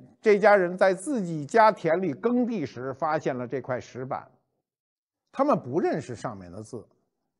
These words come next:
没觉得它有什么重要的。除了务农外，他们家还做豆腐，觉得这是一块挺好的石板，又大又平整，用来放豆腐刚刚好。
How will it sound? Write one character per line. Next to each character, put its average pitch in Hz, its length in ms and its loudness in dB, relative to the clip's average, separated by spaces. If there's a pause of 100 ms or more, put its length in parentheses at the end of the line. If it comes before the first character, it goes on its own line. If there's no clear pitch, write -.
(100)
没 233 240 2
觉 180 200 0
得 143 140 -4
它 147 140 -6
有 104 120 -8
什 110 140 -18
么 120 100 -10
重 127 240 -8
要 113 260 -8
的。 - 100 -20 (580)
除 233 220 0
了 349 80 6
务 349 180 6
农 220 180 2
外， 190 360 2
他 - 120 -6
们 220 120 -4
家 220 160 2
还 196 160 -4
做 208 200 -2
豆 208 280 2
腐， - 200 -16 (480)
觉 247 160 6
得 349 140 6
这 294 180 2
是 220 140 -2
一 220 80 -2
块 262 240 2
挺 220 260 -6
好 123 220 -4
的 127 100 -6
石 180 220 -8
板， 101 260 -4 (140)
又 285 180 0
大 220 220 -2
又 196 160 -2
平 175 320 -8
整， 147 180 -8
用 226 160 -4
来 196 140 2
放 226 280 -4
豆 220 340 0
腐 - 200 -20 (140)
刚 143 240 -4
刚 131 240 -4
好。 98 240 -16